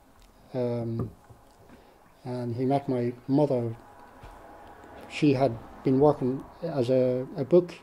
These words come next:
a bookie in the bookie's office. She came up with my sis-, uh, her sister from Waterford, and they worked in Powers Bookies.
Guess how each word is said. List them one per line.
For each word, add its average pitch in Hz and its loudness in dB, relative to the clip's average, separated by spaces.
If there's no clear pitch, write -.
a 135 -6
bookie 139 2
in 131 0
the 131 2
bookie's 131 0
office. 120 -4
She - -14
came 147 4
up 160 6
with 139 -4
my 127 4
sis-, 165 2
uh, 131 2
her 170 8
sister 120 0
from 120 0
Waterford, 123 0
and 120 -2
they 131 4
worked 127 2
in 120 2
Powers 127 2
Bookies. - -6